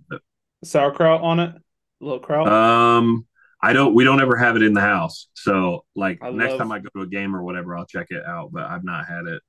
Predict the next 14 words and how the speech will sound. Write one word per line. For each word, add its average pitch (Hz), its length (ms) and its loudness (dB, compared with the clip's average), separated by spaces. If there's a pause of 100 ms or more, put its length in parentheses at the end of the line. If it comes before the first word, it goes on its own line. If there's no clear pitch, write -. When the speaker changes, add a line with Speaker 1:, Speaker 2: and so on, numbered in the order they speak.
(380)
Speaker 1:
'Cause 143 240 -2
it 110 80 -2
always 160 160 4
Speaker 2:
Mustard, 151 60 -2
Speaker 1:
seemed 98 160 -4
gross 101 280 -2
to 90 80 -12
me 95 80 -4
as 87 100 -8
a 80 60 -16
kid. 87 220 -8
Speaker 2:
sauerkraut, 147 720 0
and 123 440 -14
relish 127 720 -6